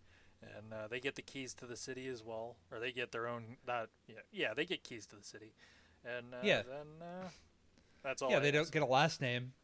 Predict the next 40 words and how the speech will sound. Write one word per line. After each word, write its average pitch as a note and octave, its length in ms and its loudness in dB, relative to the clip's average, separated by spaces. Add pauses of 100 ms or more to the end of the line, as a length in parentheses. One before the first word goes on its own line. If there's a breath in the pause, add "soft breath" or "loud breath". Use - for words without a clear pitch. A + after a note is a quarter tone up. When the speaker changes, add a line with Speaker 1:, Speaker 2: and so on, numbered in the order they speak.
Speaker 2:
Yeah, A#2 300 4
they, A#2 240 2
Speaker 1:
Oh, D3 160 6
Speaker 2:
that, B2 80 4
Speaker 1:
yeah, A#2 140 4
Speaker 2:
uh, A2+ 180 4
Speaker 1:
'cause - 20 -2
Speaker 2:
they're A2 120 0
Speaker 1:
they A2+ 180 2
Speaker 2:
like G#2+ 120 -8
Speaker 1:
don't A2 100 -8
have, G#2+ 180 -10
yeah. G#2+ 200 -12 (920)
Speaker 2:
Yeah, B2 180 0
it's G2 180 -8
just C3+ 200 -2
Turtle. A2 400 -2 (120)
Speaker 1:
Turtle. A2+ 380 -6 (500)
Ninja G2+ 280 -18
Turtle. - 200 -12
Speaker 2:
Yeah. G#2+ 240 -2
Speaker 1:
And A2+ 140 -14
then, A#2 280 -12 (640)
Speaker 2:
Yeah. G#3 80 -2
Speaker 1:
yeah, A3 60 -4 (140)
and B2 100 -10
that's B2 140 -4
Speaker 2:
And B2+ 140 4
Speaker 1:
kinda C3 160 0
Speaker 2:
then, C3+ 100 2
Speaker 1:
the F#3 60 -6
end. D3+ 160 -12
Speaker 2:
yeah, F3+ 300 10
April E3 440 6
and, D#3+ 240 -2
April D#3+ 260 4
and D#3 80 -2
Casey E3+ 380 4
are D#3+ 60 6
dating. F3 500 6